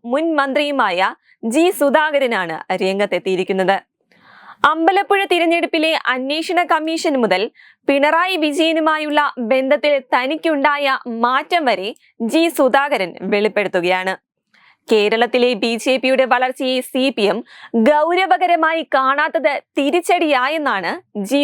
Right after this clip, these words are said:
സുധാകരൻ വെളിപ്പെടുത്തുന്നത്. കൂടാതെ പ്രതിസന്ധി കാലത്തും ഭൂരിപക്ഷം നൽകിയ ഇടങ്ങളിൽ പാർട്ടി മൂന്നാം സ്ഥാനത്തായത് ഗൗരവകരമായി തന്നെ കാണണമെന്നും ജി സുധാകരൻ പറയുന്നു. അതേസമയം തൃശൂരിലെ വിജയം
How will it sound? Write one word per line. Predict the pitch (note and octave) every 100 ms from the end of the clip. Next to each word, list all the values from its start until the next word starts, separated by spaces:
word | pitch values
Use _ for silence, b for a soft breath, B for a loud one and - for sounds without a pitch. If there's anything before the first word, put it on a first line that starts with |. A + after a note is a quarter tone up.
| C4
സുധാകരൻ | B3+ A3+ C#4+ B3 E3+ E3+ F3
വെളിപ്പെടുത്തുന്നത്. | F#3 A3 G3 G3+ F#3+ F#3+ - _ _ b b b b G#3
കൂടാതെ | G#3+ A3 G#3 A3+ A#3
പ്രതിസന്ധി | G#3+ F#3+ A#3 C#4 B3+ C4 B3+
കാലത്തും | B3 A#3+ B3+ B3 -
ഭൂരിപക്ഷം | - A#3+ B3+ C#4+ C#4+ E4+ C#4
നൽകിയ | C4+ B3 C4+ C4
ഇടങ്ങളിൽ | C#4 A3+ F3 A#3 b b b - D#4
പാർട്ടി | D#4+ - E4 - C4 B3+
മൂന്നാം | C#4+ D#4+ F4 F4+ -
സ്ഥാനത്തായത് | E4+ D4+ D#4+ E4 D4+ C#4 F#3+ A#3+ - _ - A#3 C#4+
ഗൗരവകരമായി | D4+ E4 G4 F4 F4 F4 D#4+ D#4+ D#4+
തന്നെ | D#4 D4+ D4 - C4+
കാണണമെന്നും | B3 C#4+ E4+ E4+ C#4+ F#3+ F#3+ G4 - G#3
ജി | B3 D#4 D#4+
സുധാകരൻ | C4 B3+ C#4 A#3 F3 F3
പറയുന്നു. | F#3 F3+ F#3+ F#3+ F3 _ _ _ B B B B B D#4+
അതേസമയം | F4 G#4+ A4+ F#4 F#4 F4 D4
തൃശൂരിലെ | C4 C#4+ F4 F4+ F4+ F4+ D4+
വിജയം | D4 D4+ D4